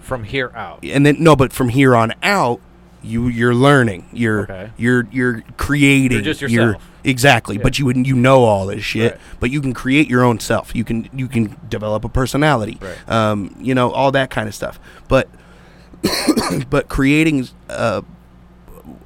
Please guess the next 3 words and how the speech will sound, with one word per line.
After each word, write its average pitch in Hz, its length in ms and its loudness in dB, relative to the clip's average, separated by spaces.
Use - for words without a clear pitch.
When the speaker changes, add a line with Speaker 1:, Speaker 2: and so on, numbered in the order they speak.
Speaker 2:
uh, - 840 -18
an 135 160 0
all-knowing 131 1900 2